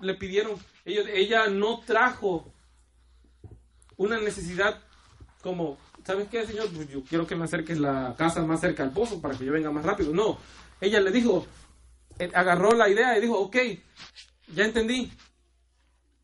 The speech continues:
Quiero adorar correctamente". Ella descubrió su necesidad.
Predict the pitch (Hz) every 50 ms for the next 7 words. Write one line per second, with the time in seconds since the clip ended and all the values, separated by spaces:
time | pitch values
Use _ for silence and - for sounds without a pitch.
0 | _ _ _ _ _ - - - _ _ _ _ - 175 185 202 202 202 190 180
1 | 180 185 190 185 185 185 180 - 185 180 190 190 190 - - - _ _ _ _
2 | _ _ _ - 208 220 233 247 240 233 - 180 202 196 - - 196 170 180 202
3 | 262 262 247 247 220 202 190 196 180 196 196 247 247